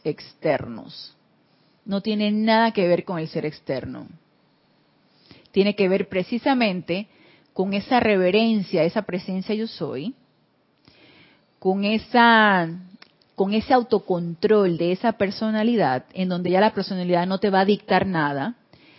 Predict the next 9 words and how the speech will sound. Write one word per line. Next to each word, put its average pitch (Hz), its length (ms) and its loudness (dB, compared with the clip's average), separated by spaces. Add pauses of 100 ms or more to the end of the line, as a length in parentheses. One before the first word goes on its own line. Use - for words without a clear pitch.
(200)
ya 190 180 2
el 202 160 8
ego 202 320 8
no 175 140 -6
te 196 100 -4
va 180 120 0
a - 40 2
decir 196 380 -4
nada, 190 520 -6